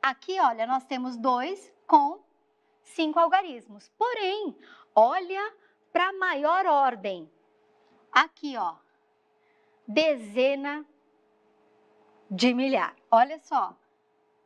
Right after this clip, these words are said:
outra dezena de milhar, que acontece? Quem é maior, o um ou o três? Você aí de casa tá dizendo, é o um.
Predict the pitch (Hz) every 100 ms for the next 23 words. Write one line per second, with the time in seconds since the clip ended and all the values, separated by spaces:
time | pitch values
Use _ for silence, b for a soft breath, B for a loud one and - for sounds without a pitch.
0 | _ _ - 262 277 302 302 330 311 294
1 | 247 262 285 262 254 320 349 180 _ _
2 | _ _ _ - 392 392 415 403 392 320
3 | - - - _ _ - 440 453 440 453
4 | 427 349 214 185 - 370 320 330 370 -
5 | - 381 403 415 415 339 202 185 _ _
6 | - - 285 277 277 247 254 226 233 254
7 | 277 277 254 208 190 - 392 494 381 370
8 | 294